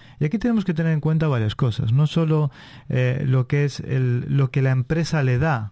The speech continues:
a ese trabajador, que es muy importante, y la empresa se tiene que dar cuenta que no solo, eh, se tiene que centrar en, en su salario. Yo como te doy un salario, tú tienes que trabajar y, por ejemplo, tienes que estar contento. No, no es tan así, no es tan, no es tan sencillo.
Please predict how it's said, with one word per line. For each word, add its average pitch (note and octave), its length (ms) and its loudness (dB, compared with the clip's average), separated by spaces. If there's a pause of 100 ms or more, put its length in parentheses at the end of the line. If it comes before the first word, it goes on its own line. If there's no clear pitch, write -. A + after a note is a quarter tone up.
(120)
a - 120 -2
ese B2+ 160 -2
trabajador, B2+ 480 0
que D3+ 80 -2
es B2+ 80 0
muy C3+ 160 4
importante, D3+ 640 0 (760)
y - 60 -2
la D#3+ 80 4
empresa E3 240 0
se A#3+ 100 0
tiene A3 180 0
que F#3+ 60 -2
dar F3 160 0
cuenta G3 460 -2 (340)
que D3+ 160 2
no E3 240 4
solo, F3+ 500 0
eh, C3+ 360 2
se C#3 140 -2
tiene D#3+ 180 0
que D#3+ 100 2
centrar D3 380 0
en, D3+ 100 0
en C3+ 220 2
su B2+ 160 -2
salario. B2 460 0
Yo D3+ 100 0
como G#3 220 0
te F#3 100 -2
doy F#3 100 0
un F3 100 0
salario, G3 520 0 (260)
tú D3+ 100 0
tienes E3 220 0
que D#3+ 100 -4
trabajar D#3 320 0
y, F#3 60 2
por F3+ 140 0
ejemplo, G3 180 0
tienes G3 160 -2
que G3 80 -4
estar F#3+ 140 -2
contento. A#2+ 500 -2 (560)
No, A#2 200 -2
no C3+ 100 0
es D#3 60 -2
tan D3 180 0
así, A2+ 240 0
no B2+ 100 2
es D3+ 80 0
tan, D#3+ 180 -2
no E3 60 2
es D#3+ 80 -2
tan C#3+ 140 -2
sencillo. G#2+ 480 -2